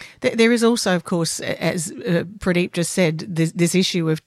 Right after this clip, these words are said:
transparency, which, which brings me to the question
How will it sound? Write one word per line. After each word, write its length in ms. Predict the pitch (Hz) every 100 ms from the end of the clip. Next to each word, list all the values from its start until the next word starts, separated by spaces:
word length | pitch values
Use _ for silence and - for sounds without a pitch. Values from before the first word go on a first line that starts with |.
| _
transparency, 1000 | - 175 156 - - 185 185 180 - 131
which, 240 | 160 170 -
which 180 | 170 156
brings 280 | 196 262 -
me 140 | 302
to 160 | - 165
the 100 | 160
question 600 | - 170 - 165 156